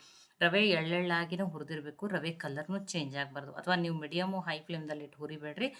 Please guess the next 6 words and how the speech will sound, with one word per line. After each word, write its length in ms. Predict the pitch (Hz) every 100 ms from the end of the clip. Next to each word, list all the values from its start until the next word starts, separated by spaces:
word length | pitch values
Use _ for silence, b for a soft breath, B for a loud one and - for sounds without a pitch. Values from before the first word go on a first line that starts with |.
| B B -
ಲೋ 200 | 160 202
ಫ್ಲೇಮ್‌ದಲ್ಲಿಟ್ಟೇ 840 | 208 175 160 147 143 139 175 226
ಹುರಿರಿ, 300 | 175 156 185
ಅವಾಗ 240 | 220 156 156
ಚೆನ್ನಾಗಿ 400 | - 160 156 139
ಬರ್ತದೆ. 320 | 131 135 127